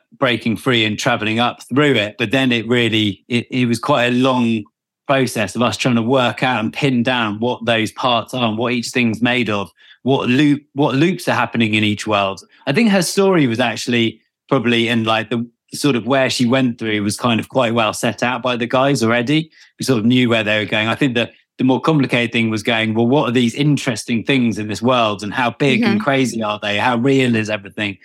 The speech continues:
Speaker 1: What texturally does it look like?" You know, there's so many little things to work out. And obviously we were under quite a lot of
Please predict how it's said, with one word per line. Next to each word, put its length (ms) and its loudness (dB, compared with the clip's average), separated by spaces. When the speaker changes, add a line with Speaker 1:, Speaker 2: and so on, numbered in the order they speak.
Speaker 1:
What 320 0
texturally 580 0
does 160 -2
it 140 0
look 220 0
like?" 400 -2
You 80 2
know, 220 0
there's 160 -2
so 160 2
many 400 2
little 280 0
things 640 -2
to 80 -2
work 320 0
out. 260 0
And 100 2
obviously 260 0
we 180 2
were 100 4
under 300 2
quite 300 0
a 20 -2
lot 220 -2
of 100 -10